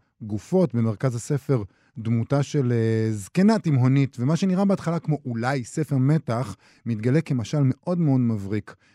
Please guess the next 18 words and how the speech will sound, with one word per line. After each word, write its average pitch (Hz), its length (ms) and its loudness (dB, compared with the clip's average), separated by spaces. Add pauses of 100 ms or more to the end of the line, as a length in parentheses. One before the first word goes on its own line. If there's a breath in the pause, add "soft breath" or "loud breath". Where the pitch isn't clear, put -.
(120)
אה, 107 120 -4
בכלל 196 300 2
על 139 60 4
החיים, 107 300 -2
אבל 107 160 -4
יחסי 113 380 -4
הכוחות 123 380 -4
בעולם, 98 420 -4
גברים 127 520 2
ונשים, 113 480 -2
צעירים, 135 520 0
זקנים, 131 400 -2
ובעיקר 117 440 0 (360 soft breath)
בני 139 280 2
אדם 139 220 2
ובעלי 117 480 0
חיים, 151 360 2 (340 soft breath)
ספר 160 380 -4